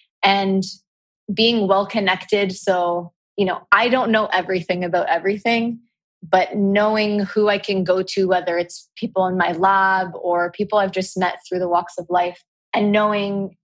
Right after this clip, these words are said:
you know, who to go to for what, if I have a question about a certain thing, it really allows you to have really great conversations that can propel your thoughts and your research and whatever it is that you're trying to do forward. So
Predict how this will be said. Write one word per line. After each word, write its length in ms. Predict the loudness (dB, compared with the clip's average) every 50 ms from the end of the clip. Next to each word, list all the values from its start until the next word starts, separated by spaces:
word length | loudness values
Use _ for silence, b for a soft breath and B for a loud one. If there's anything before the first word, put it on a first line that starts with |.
| _ _ _
you 80 | 0 0
know, 100 | 0 2
who 180 | 0 0 0
to 140 | 2 0 -2
go 280 | 2 2 2 2 2 0
to 220 | -2 -2 -4 -4
for 260 | -4 0 -2 -2 0
what, 280 | 2 2 0 0 0 -2 -4
if 120 | -4 2 2
I 100 | 2 2
have 100 | 2 -2
a 60 | -2
question 360 | -4 -4 -4 -2 -2 -2 0 2
about 200 | 2 2 0 0
a 40 |
certain 320 | -2 -4 -6 -4 -4 -4 -2
thing, 320 | -2 -2 -2 -2 -4 -6 -10 B B B B B _
it 200 | 0 0 2 2
really 520 | 2 2 2 2 2 2 0 -2 -2 -2 -2
allows 300 | 0 2 2 2 0 -2
you 80 | -4 -6
to 60 | -2
have 200 | -2 -2 -2 -2
really 200 | -2 -2 -2 -4
great 200 | -2 -2 -2 -2 -2
conversations 920 | -6 -6 -4 -2 -4 -4 -4 -2 -2 -2 -2 -2 -4 -2 -2 -2 -4 -4 _
that 300 | 0 0 0 0 -4 -6 _ _ _ _ _ _
can 440 | -4 -2 -2 0 0 -2 -4 -6 -10 _ _ _
propel 440 | -4 -4 -4 -4 -2 0 2 2 2
your 200 | 2 0 0 -2
thoughts 460 | -4 0 0 2 2 2 -2 -4 -4
and 180 | -4 -2 -2 -2
your 180 | -2 -4 -4 -4
research 460 | -2 -2 -2 -2 -2 -2 -4 -2 -4
and 140 | -6 -4 -4
whatever 320 | -2 0 0 0 -2 -2
it 80 | -4 -6
is 160 | -6 -8 -6
that 140 | -6 -6 -6
you're 140 | -6 -8 -10
trying 300 | -8 -8 -8 -8 -8 -8
to 140 | -8 -8 -4
do 240 | 0 0 0 0
forward. 480 | -2 -6 -8 -8 -8 -8 -8 -10 -12 -14 -14
So 380 | -10 -6 -4 -4 -4 -6 -10